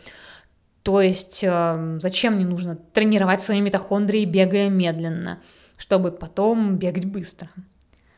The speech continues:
Скажем так, что лактатный порог — это одно из звеньев цепи,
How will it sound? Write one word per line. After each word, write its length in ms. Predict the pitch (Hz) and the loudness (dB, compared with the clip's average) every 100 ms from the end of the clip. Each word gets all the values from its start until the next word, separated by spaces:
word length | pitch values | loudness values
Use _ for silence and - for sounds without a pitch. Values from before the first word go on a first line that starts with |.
| _ _ _ _ _ | _ _ _ _ _
Скажем 480 | - 302 370 339 294 | 0 6 6 6 0
так, 360 | 170 147 - - _ _ _ _ _ _ - | -6 -12 -18 -20 _ _ _ _ _ _ -14
что 500 | - - 208 190 190 - _ | -14 -4 0 0 -2 -14 _
лактатный 540 | 196 190 190 247 226 196 | -8 -6 -6 -6 -6 -4
порог — 500 | 180 190 339 - - | -4 -2 -2 -4 -12
это 220 | - - - | -16 -12 -10
одно 380 | 202 175 247 | -8 -6 -6
из 280 | 311 202 190 | -6 -6 -8
звеньев 640 | 160 175 254 415 381 339 - _ | -8 -6 -6 -6 -8 -10 -14 _
цепи, 640 | - 185 190 311 427 | -10 -10 -8 -10 -10